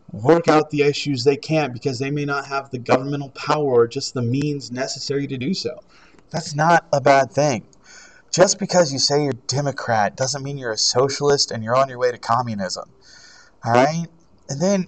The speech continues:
Republicans, they have this ideology of, s-, you know, letting the people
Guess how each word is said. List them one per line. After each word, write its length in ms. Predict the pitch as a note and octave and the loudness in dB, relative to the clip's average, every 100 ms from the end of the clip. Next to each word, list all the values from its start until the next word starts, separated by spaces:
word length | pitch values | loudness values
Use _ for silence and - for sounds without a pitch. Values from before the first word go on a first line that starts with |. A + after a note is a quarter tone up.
| _ | _
Republicans, 880 | D3+ D#3+ E3+ G3+ F3 A2 F#2+ - - | -6 0 0 0 -2 -4 -6 -8 -2
they 80 | D3 | 0
have 140 | E3 | 0
this 140 | D#3+ - | -2 -2
ideology 640 | E3+ E3+ D#3 E3+ D#3+ B2+ | -2 -2 -2 0 -2 -6
of, 60 | B2+ | -6
s-, 280 | - - - - - - - _ | -4 -4 -6 -14 -20 -20 -20 _
you 140 | - D#3+ | -4 0
know, 260 | D#3+ D3+ B2 - | 0 0 -6 -6
letting 520 | C#3+ - F3+ E3 C#3 A#2 - | -4 -4 -8 -12 -16 -18 -10
the 180 | B2 | -8
people 560 | - D#3+ D#3 D3 C3+ | -4 -4 -2 -4 -4